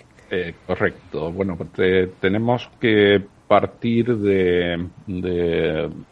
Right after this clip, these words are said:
lo que son el lenguaje natural, en definitiva, es el tratamiento de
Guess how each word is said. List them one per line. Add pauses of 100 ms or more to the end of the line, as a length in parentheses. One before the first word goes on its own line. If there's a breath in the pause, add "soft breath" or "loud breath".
(760)
lo
que
son (160)
el
lenguaje
natural,
en
definitiva,
es
el
tratamiento
de